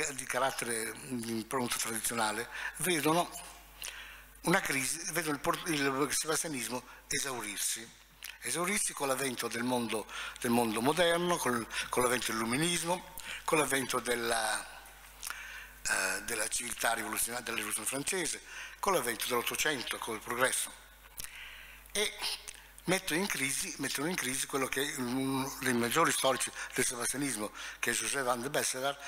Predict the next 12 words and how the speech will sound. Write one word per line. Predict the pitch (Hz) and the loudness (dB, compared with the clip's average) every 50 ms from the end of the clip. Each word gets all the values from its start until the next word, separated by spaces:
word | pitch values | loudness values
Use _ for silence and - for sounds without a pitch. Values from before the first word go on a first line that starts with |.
| - - | -10 0
ha | - 147 | 0 0
chiamato | - - 147 120 107 107 - - - - - - - | 2 4 2 2 2 0 -2 -6 -8 -8 -10 -6 -4
il | 156 147 | -2 0
cartapazio | - 165 151 - - 151 - - 131 120 - - - 123 117 107 - - - - | 0 0 0 0 -2 -6 0 2 2 2 4 0 0 -2 -4 -6 -8 -14 -14 -8
del | - 135 123 | -4 0 0
sebastianista, | - - 123 113 113 113 - 120 113 113 104 - - 101 | 0 0 -2 -2 -2 -2 -2 -4 -4 -4 -2 -2 -2 0
cioè | - - - 127 123 123 - - - - - - | -2 -2 0 0 -2 -2 -4 -8 -8 -8 -8 -6
lo | 127 127 | -2 0
scartafaccio | 117 - - 131 123 - - 131 - - 120 113 - - - 113 - - - - - | 0 0 0 0 0 2 2 2 4 2 2 2 0 -2 -2 -2 -6 -10 -14 -12 -6
dei | 135 131 | -2 -2
sebastianisti, | - 139 127 120 113 131 135 123 117 120 | 0 0 0 -2 -2 -2 -2 -2 -4 -4
questa, | 113 113 110 110 | -4 -6 -6 -6